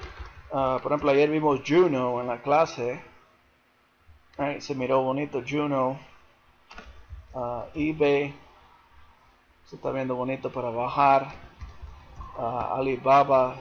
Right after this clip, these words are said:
también se está viendo bonito para bajar. Así que, um, esto nos da una lista para revisar, porque aquí ya los grandes están comprando, vendiendo puts.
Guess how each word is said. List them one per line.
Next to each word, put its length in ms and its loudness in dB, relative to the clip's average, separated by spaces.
también 220 -8
se 100 -14
está 140 0
viendo 240 -2
bonito 320 -8
para 180 -6
bajar. 380 2
Así 160 -12
que, 240 -4
um, 500 -2
esto 240 2
nos 220 6
da 160 10
una 180 6
lista 540 0
para 240 6
revisar, 640 2
porque 160 -2
aquí 240 0
ya 240 10
los 120 4
grandes 360 2
están 240 -2
comprando, 440 2
vendiendo 360 0
puts. 580 0